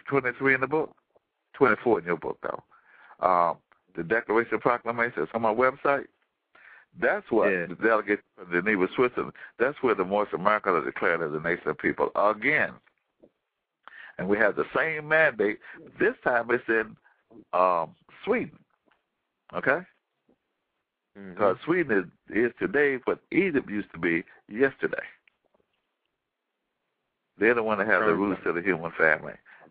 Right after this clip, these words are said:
Speaker 1: as to who lives where, who stays where,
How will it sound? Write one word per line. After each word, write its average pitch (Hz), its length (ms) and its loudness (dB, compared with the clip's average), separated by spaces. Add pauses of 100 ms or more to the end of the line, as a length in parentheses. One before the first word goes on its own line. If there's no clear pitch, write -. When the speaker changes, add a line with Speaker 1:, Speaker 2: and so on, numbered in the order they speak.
Speaker 1:
as 82 240 -2
to - 80 0
who 113 300 0
lives 98 320 4
where, 98 360 2 (280)
who 107 300 -4
stays 98 420 0
where, 92 360 0